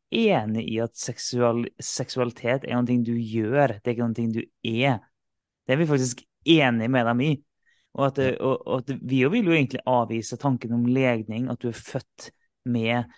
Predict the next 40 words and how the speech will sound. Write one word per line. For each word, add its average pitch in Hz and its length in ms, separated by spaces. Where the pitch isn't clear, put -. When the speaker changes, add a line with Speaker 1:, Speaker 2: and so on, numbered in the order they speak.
Speaker 1:
en 120 220
viss 120 240
type, 120 400
eh, 120 320
seksuell 123 320
tiltrekning. 120 680
Altså, 120 200
eh, 131 120
for 131 200
det 123 180
er 131 80
jo 123 80
folk 147 160
som 127 100
kan 131 140
være - 160
født - 160
og 135 140
aldri 120 180
ha 117 60
opplevd 117 320
noe - 140
annet, 127 180
men 123 160
poenget 113 240
med 113 160
egentlig 120 320
at - 80
du, 120 220
du, 123 240
du 120 120
er 113 60
ikke 123 160
skapt - 480
med 123 180
en 123 220
legning, 120 480
men 127 140
du 123 40
kan, 131 220